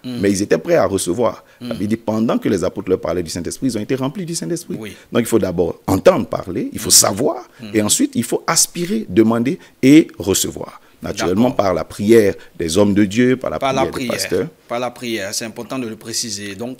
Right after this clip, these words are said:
Speaker 1: je, je posais justement la question de savoir comment on reçoit le Saint-Esprit.
Speaker 2: Oh.
Speaker 1: Vous parlez d'aspiration, vous parlez de prière. Il y a aussi des actes qu'il faut poser, par exemple.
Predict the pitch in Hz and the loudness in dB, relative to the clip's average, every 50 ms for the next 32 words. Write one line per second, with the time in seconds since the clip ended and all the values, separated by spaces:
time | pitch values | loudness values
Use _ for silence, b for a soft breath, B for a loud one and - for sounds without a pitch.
0 | _ - 117 - 107 120 110 104 104 110 - 113 107 113 123 117 107 104 - - | _ -18 -16 -14 -12 -12 -10 -10 -12 -12 -12 -12 -10 -8 -8 -8 -8 -10 -10 -10
1 | 113 117 123 113 104 - 101 113 117 107 - 107 107 110 - - 139 131 131 127 | -10 -8 -8 -8 -10 -10 -12 -12 -10 -8 -8 -6 -6 -8 -8 -6 -8 -6 -6 -6
2 | 120 107 107 107 - 127 120 107 101 - 110 104 104 104 104 - - 170 190 180 | -6 -8 -8 -10 -10 -8 -8 -8 -8 -10 -10 -10 -12 -10 -10 -8 -6 -6 -6 0
3 | - 139 - - - - 139 143 - 123 127 135 113 117 104 - - 107 104 107 | 2 4 4 4 2 -2 -8 -4 -2 -2 -2 -2 -4 -4 -6 -6 -6 -6 -6 -6
4 | 107 - 160 160 156 - 120 123 127 113 104 - - - 135 147 175 185 180 180 | -6 -6 -6 -6 -6 -4 -4 -4 -4 -8 -8 -12 -8 -4 0 0 0 0 -2 -6
5 | - B B B B B 123 117 B - 104 113 117 127 127 127 123 - 160 135 | -8 B B B B B -12 -14 B -10 -8 -6 -4 -2 -2 -2 -2 -2 -4 -4
6 | 127 117 107 139 135 139 - 120 113 - - 123 - - 147 147 135 170 196 190 | -4 -4 -4 -4 -4 -6 -8 -12 -10 -10 -10 -12 -8 -4 -4 -2 0 0 0 0
7 | - 127 123 135 139 131 147 156 165 170 151 | -2 -4 -4 -4 -4 -6 -8 -10 -10 -12 -18